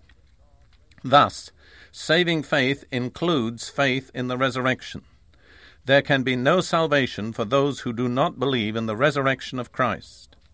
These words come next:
Logic and intellectual honesty permit no other conclusion. If Christ is not risen from the dead, then he has no power to pardon or to save the sinner. But if he is risen, as the Scripture states,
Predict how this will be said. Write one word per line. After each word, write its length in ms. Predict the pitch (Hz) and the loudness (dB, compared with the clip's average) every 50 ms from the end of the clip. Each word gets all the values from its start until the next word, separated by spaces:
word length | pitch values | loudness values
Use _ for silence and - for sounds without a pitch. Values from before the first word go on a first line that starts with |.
| _ _ _ - - - - - - - - - - - | _ _ _ -20 -20 -20 -20 -20 -20 -20 -20 -20 -20 -8
Logic 500 | - 110 139 160 165 160 202 190 180 - - - | 0 2 4 4 4 4 0 -2 -2 -4 -6 -2
and 120 | 135 135 | 0 0
intellectual 600 | 147 156 147 147 143 143 151 151 - - - 135 | 0 0 0 0 2 2 2 0 -2 -2 -2 -2
honesty 480 | 139 135 143 151 139 - - - 104 110 | 0 0 0 0 -2 -4 -4 -4 -4 -4
permit 420 | - - 127 117 131 147 151 - | -2 -2 -2 0 0 0 -2 -2
no 280 | - 123 131 143 156 156 | -2 0 2 2 4 4
other 180 | 143 143 147 147 | 2 2 0 -2
conclusion. 640 | - 139 139 131 147 147 147 131 104 - 90 - - _ _ _ _ _ _ _ - - - - - - | -4 -6 -8 -6 -6 -4 -4 -4 -6 -8 -12 -16 -16 _ _ _ _ _ _ _ -20 -20 -20 -20 -12 -8
If 180 | - 107 - - | -8 -8 -6 -2
Christ 420 | - 151 165 185 196 180 - - | 2 4 6 6 4 2 0 -4
is 120 | - 127 117 | -8 -4 0
not 240 | 131 131 139 127 120 | 0 0 0 2 2
risen 260 | 147 165 143 143 139 | 2 2 2 0 -4
from 220 | 120 131 123 120 | -4 -4 -2 0
the 80 | 117 117 | 0 0
dead, 460 | 110 131 127 107 101 98 113 113 - - _ _ _ _ - - - _ _ | 2 2 0 0 -2 -4 -8 -12 -14 -20 _ _ _ _ -20 -20 -20 _ _
then 200 | - 123 131 131 | 0 0 0 0
he 180 | 123 127 131 123 | 0 -2 -2 0
has 240 | 135 127 131 117 - | 2 0 0 0 0
no 180 | 131 156 190 | 0 0 0
power 440 | 180 - - 147 113 101 98 95 101 - | 0 -2 0 0 2 2 2 0 -2 -4
to 120 | - 123 | -6 -8
pardon 520 | - - - 143 143 135 120 123 123 131 | -4 0 2 4 4 4 2 2 -2 -2
or 140 | - - 107 | -4 -6 -6
to 120 | - 120 107 | -4 -6 -8
save 440 | - - 147 143 131 131 127 - | -4 -2 0 0 0 0 -2 -4
the 100 | 101 110 | -6 -8
sinner. 400 | 107 - - 160 147 117 92 98 - _ _ _ _ _ _ _ - - - - - - - - | -8 -6 -4 -4 -4 -4 -6 -10 -14 _ _ _ _ _ _ _ -20 -20 -20 -20 -20 -20 -12 -4
But 180 | - 107 117 127 | 0 2 2 2
if 120 | 135 120 | 0 -2
he 80 | 127 127 | -4 -4
is 280 | - 160 185 208 - - | -2 0 0 0 0 0
risen, 340 | 120 120 113 107 143 139 | 0 0 0 0 -2 -2
as 140 | 131 120 - | -2 -2 -4
the 100 | - 120 117 | -4 -6 -8
Scripture 420 | - - 156 156 - - - 131 | -4 -2 -2 -2 -2 -2 -6 -6
states, 720 | - - - - 135 113 95 85 - - - - - - | -6 -4 -2 -2 0 0 -2 -6 -10 -20 -20 -20 -20 -20